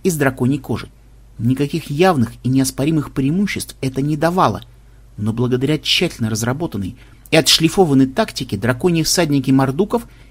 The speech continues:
и в самом деле творили чудеса. Когда-то это был очень агрессивный клан, а сейчас остались только легенды о последней клановой войне, в которой участвовали мардуки, легенды и традиции. Старшее поколение клана внучку просто обожало.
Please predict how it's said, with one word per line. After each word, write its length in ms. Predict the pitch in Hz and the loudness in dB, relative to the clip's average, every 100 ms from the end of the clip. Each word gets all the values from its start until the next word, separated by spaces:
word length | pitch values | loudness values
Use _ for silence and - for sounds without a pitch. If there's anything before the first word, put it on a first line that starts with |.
| - | -2
и 80 | 151 | 0
в 80 | |
самом 280 | - 165 147 | 2 4 4
деле 200 | 135 170 | 4 2
творили 400 | 185 175 120 113 | 4 4 6 4
чудеса. 500 | 113 135 147 - - - - - - - - - - | 0 -2 -2 -2 -4 -12 -20 -20 -20 -20 -20 -20 -18
Когда-то 440 | - 117 104 262 151 | -14 -10 -8 -6 -4
это 120 | 123 | 0
был 200 | 117 120 | 0 0
очень 320 | 151 196 226 233 | 0 0 0 -2
агрессивный 580 | 185 147 - 165 156 175 | -2 -2 -2 -4 -4 -2
клан, 320 | 214 135 90 - - - - - | 0 0 -2 -10 -20 -20 -20 -8
а 100 | 113 | -6
сейчас 360 | 123 - 220 - | -2 -2 -4 -4
остались 360 | 135 143 143 | -4 -2 -2
только 300 | - 143 - | -2 -2 0
легенды 540 | 143 131 123 156 180 185 | 0 2 2 2 2 2
о 100 | 135 | 0
последней 480 | 143 - 156 147 139 | 0 -2 0 0 0
клановой 420 | 147 143 127 120 | 0 2 2 4
войне, 420 | 117 113 123 196 - - - | 4 4 4 2 -6 -20 -20
в 120 | - | -4
которой 400 | - 120 147 180 170 | -2 2 2 0 -2
участвовали 480 | - 143 127 143 | -2 -2 -2 -2
мардуки, 520 | 139 165 151 120 - - - - | 0 0 0 -4 -6 -18 -20 -14
легенды 560 | - 107 113 110 110 127 - - | -6 -2 0 0 0 -4 -12 -18
и 60 | - | -16
традиции. 600 | - 113 139 - - 123 - - - - - - - | -6 -4 -2 -6 -10 -12 -20 -20 -20 -20 -20 -20 -12
Старшее 480 | - - 214 - 135 | -8 2 4 4 0
поколение 420 | 120 120 123 120 | -2 0 2 2
клана 340 | 120 175 233 180 | 2 2 4 4
внучку 380 | 139 208 - | 2 0 -2
просто 360 | 202 135 131 139 | -2 -2 0 -2
обожало. 460 | 135 143 110 85 | -2 -2 -4 -6